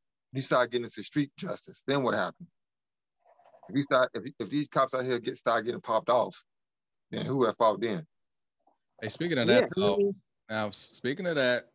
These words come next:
Speaker 2: um, as far as symbolism, as far as a prominent figure from Ohio, Mister LeBron James posting that cop's picture, he kinda left that, he, he kinda left that possibility out there as far as, you know,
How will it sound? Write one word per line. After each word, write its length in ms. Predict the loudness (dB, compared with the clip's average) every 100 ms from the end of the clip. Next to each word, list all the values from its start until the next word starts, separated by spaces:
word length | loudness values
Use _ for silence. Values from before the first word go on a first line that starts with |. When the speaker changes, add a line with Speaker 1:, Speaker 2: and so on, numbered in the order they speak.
| _
Speaker 2:
um, 520 | -8 -6 -4 -4 -6 -10 _ _ _
as 100 | -18 -8
far 160 | -6
as 80 | -4
symbolism, 640 | -4 -4 -2 -4 -4 -8 -10
as 80 | -10
far 220 | -6 -6
as 80 | -6
a 60 |
prominent 400 | -10 -8 -8 -8
figure 260 | -8 -8 -6
from 180 | -8 -8
Ohio, 580 | -8 -4 -4 -4 -6 -10 _ _ _ _ _ _ _ _ _
Mister 260 | -14 -10 -8
LeBron 400 | -6 -4 -4 -6
James 480 | -8 -6 -6 -6 -8
posting 360 | -8 -8 -8
that 140 | -8 -6
cop's 260 | -6 -8
picture, 540 | -8 -10 -10 -10 -10 -12 _ _ _ _ _ _ _
he 120 | -6
kinda 320 | -4 -2 0
left 340 | 0 0 -2 -2
that, 300 | 0 0 -2 -8 _ _ _ _ _ _ _ _ _
he, 140 | -18 -18 _
he 60 | -6
kinda 160 | -2
left 140 | 0 0
that 80 | -2
possibility 540 | -2 -2 -2 -2 0
out 140 | 0 -2
there 120 | -4
as 80 | -4
far 260 | -2 -2
as, 220 | -2 -6
you 60 | -8
know, 260 | -8 -8